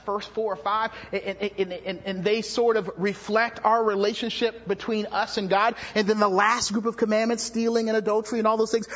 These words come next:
are about relationship horizontally. And so you've got this vertical and horizontal relationship explained in Scripture. Now you got, at Mount Sinai, Moses went up, got the commandments, realized what it was about. It wasn't about rules and regulations. Yes, it had rules and regulations,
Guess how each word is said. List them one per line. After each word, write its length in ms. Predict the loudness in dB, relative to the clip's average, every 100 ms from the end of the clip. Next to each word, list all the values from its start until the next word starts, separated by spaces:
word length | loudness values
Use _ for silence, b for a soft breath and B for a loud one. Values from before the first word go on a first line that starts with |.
| 4
are 80 | 4
about 300 | 6 2 0
relationship 920 | 0 0 0 0 -2 -2 0 2 2
horizontally. 1000 | 2 4 4 4 2 2 2 0 -2 -4 B -4
And 120 | 2
so 80 | 4
you've 200 | 4 4
got 280 | 2 2
this 200 | 0 0 -2 B -20 -12
vertical 600 | 0 6 6 6 4 2
and 80 | 4
horizontal 640 | 4 4 4 2 0 2
relationship 800 | 2 2 2 0 -2 -2 0 -2 B -2
explained 560 | -2 -2 0 0 0
in 80 | -2
Scripture. 380 | 0 0 0 0
Now 100 | 0
you 120 | 2
got, 180 | -2 -2 B 4
at 140 | 4
Mount 300 | 6 4 2
Sinai, 520 | 4 4 4 4 4
Moses 400 | 4 4 2 -4
went 240 | -2 2 2
up, 180 | 2
got 200 | 2 2
the 80 | 0
commandments, 560 | 0 2 4 2 0 -4 B -2
realized 640 | 2 4 4 4 2 0
what 140 | 0
it 40 | 2
was 140 | 2
about. 560 | 2 2 2 2 -2 -10 B B
It 120 | 2
wasn't 440 | 4 4 4 2 2
about 240 | 2 2
rules 300 | 4 4 2
and 120 | 2
regulations. 760 | 2 2 2 2 2 0 -2 2
Yes, 320 | 4 4 4
it 100 | 2
had 220 | 2 2
rules 240 | 2 0 0
and 80 | 0
regulations, 520 | 2 2 0 -2